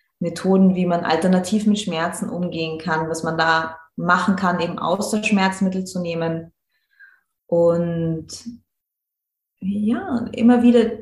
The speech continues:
neue Fragen aufgeworfen. Das hat die Endometriose auf jeden Fall für mich gemacht.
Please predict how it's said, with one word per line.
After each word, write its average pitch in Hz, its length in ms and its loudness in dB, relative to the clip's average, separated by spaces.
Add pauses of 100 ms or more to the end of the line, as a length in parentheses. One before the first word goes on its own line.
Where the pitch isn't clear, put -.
neue 220 440 2
Fragen 202 420 0
aufgeworfen. - 840 -10
Das 180 160 -6
hat 180 140 -4
die 165 40 0
Endometriose 160 680 0
auf 156 100 -6
jeden 151 220 -4
Fall 147 240 -4
für 151 120 -12
mich 151 180 -14
gemacht. - 360 -8